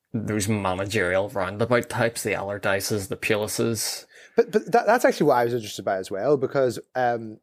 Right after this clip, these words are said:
Speaker 2: whenever Gerrard was coming off the pitch, I noticed that all of Dean Smith's backroom team was still at Villa.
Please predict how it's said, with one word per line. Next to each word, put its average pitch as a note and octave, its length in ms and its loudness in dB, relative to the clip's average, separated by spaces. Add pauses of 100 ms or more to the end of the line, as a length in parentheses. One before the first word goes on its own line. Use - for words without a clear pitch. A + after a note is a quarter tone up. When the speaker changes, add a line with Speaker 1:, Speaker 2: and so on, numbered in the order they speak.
(140)
Speaker 2:
whenever E3+ 260 2
Gerrard B2 420 4
was A2+ 100 -6
coming A2+ 200 -4
off G2 140 -4
the - 60 -12
pitch, A#2+ 280 -2
I B2+ 60 -4
noticed C3+ 340 2
that A2+ 140 -2
all A2 260 -2
of G#2 80 -12
Dean A2 180 -2
Smith's G2+ 240 -10
backroom G2 480 -4
team C#3 180 -6
was G#2 120 -8
still G2+ 320 -6
at G2 140 -6
Villa. G#2 300 -6